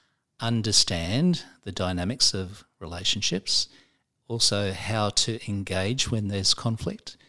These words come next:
and allowing some of the older students, our year six students, to be in the playground. And actually they wear a, a, a bit of a, a vest that stands out so that they can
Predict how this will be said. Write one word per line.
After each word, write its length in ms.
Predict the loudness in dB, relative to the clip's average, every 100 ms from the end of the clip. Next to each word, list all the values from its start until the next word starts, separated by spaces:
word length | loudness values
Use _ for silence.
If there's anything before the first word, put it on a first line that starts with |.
| _ _ _ _
and 340 | -4 -2 -2 -2 0
allowing 400 | 2 4 4 4
some 200 | 4 2
of 40 |
the 80 | 4
older 220 | 4 4
students, 680 | 4 4 2 0 2 2 2 -4 -8
our 60 | -6
year 180 | 2
six 240 | 4 4 4
students, 400 | 2 0 2 2
to 140 | 0
be 360 | -2 -2 -2 -6 -14 _ _ -4
in 120 | -2
the 80 | 0
playground. 420 | 2 2 6 4
And 140 | 4
actually 240 | 4 4 4
they 140 | 0
wear 200 | 0 -2
a, 100 | -2 -10 _ _ _ -12
a, 340 | -10 -10 -8 -6
a 60 | -4
bit 180 | -2 0
of 100 | 0
a, 220 | -2 -6 -12 -10
a 60 |
vest 340 | 2 4 6 4
that 140 | 2
stands 400 | 2 2 0 2
out 160 | 2 4
so 140 | 2
that 160 | 0 -2
they 120 | -2
can 320 | -2 -2 -4